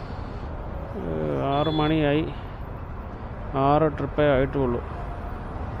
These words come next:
അങ്ങനെ നമ്മൾ ഇച്ചിരി ലിംക കുടിച്ചോണ്ടിരുന്നപ്പോ ആണ് രാജു പാർക്ക് കാൺപൂരിന് ഒരു ട്രിപ്പ് വന്നു.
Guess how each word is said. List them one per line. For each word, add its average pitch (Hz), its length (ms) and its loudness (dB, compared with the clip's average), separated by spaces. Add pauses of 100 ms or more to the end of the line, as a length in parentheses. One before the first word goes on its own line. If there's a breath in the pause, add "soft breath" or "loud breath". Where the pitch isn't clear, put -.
(1400)
അങ്ങനെ 220 280 12 (160)
നമ്മൾ 214 280 12
ഇച്ചിരി 202 220 12 (120)
ലിംക 214 380 12
കുടിച്ചോണ്ടിരുന്നപ്പോ 180 680 12
ആണ് 160 160 10 (2000 loud breath)
രാജു 196 300 12 (100)
പാർക്ക് 202 340 10
കാൺപൂരിന് 160 540 12
ഒരു 127 100 6
ട്രിപ്പ് 143 300 8
വന്നു. 127 180 4